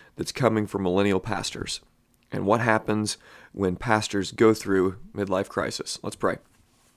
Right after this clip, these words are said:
Lord Jesus, we need wisdom as we think about these things, and if we're younger men, I'm in the older group of millennials and coming up on this forty-year mark, and,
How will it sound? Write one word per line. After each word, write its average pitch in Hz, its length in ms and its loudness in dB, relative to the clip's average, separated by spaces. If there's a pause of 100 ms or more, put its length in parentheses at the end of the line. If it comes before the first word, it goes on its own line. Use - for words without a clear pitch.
(600)
Lord 113 140 2
Jesus, 98 340 0 (440)
we 131 80 -4
need 123 160 0
wisdom 110 560 2 (420)
as 98 260 0
we 101 300 4
think 110 240 -2
about 101 240 0
these 101 180 -4
things, 113 440 -4 (280)
and 98 280 0
if - 180 -2
we're 104 120 2
younger 117 300 2
men, 101 340 0 (100)
I'm 98 320 -2 (1200)
in 110 100 2
the 101 120 4
older 107 460 8 (440)
group 107 320 4
of 92 160 -2
millennials 101 640 0
and 92 240 -8 (100)
coming 104 220 -4
up 104 160 0
on 98 140 0
this - 340 -4 (500)
forty-year 107 480 4
mark, 95 440 -2 (140)
and, 95 380 -2